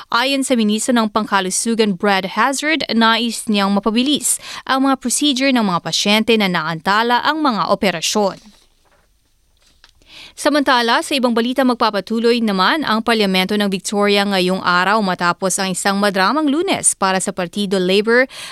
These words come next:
at pagkatanggal ng dalawang ministro ng gobyerno.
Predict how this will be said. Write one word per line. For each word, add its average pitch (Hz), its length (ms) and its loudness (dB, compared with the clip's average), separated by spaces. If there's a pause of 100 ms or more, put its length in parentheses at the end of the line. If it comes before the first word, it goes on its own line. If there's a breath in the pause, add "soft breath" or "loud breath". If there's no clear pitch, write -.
(120 loud breath)
at 294 160 -2
pagkatanggal 269 640 -2
ng 247 80 0
dalawang 220 320 2
ministro 196 560 -2
ng 196 160 0
gobyerno. 175 800 -4